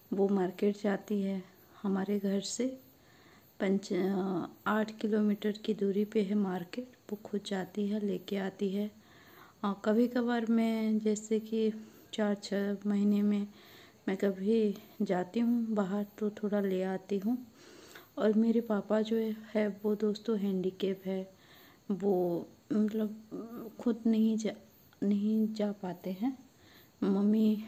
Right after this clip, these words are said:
marketing करती है, सब कुछ, आ, आती है, लेती है, पापा का भी ख्याल रखती है।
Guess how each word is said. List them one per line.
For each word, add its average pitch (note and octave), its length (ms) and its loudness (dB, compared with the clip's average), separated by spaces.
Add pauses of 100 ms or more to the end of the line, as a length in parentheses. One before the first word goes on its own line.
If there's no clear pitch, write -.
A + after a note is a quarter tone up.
marketing G3+ 560 0
करती G3 320 -2
है, G3 120 0
सब F#3 280 -6
कुछ, - 380 -6 (1000)
आ, G3+ 220 0 (340)
आती G3 440 -2
है, G3+ 260 0
लेती G3 400 0
है, G3+ 260 -4 (600)
पापा G3+ 300 -2
का G#3 240 -2
भी G#3 420 -2 (280)
ख्याल G#3 360 -2
रखती G#3 500 -2
है। G3+ 180 -4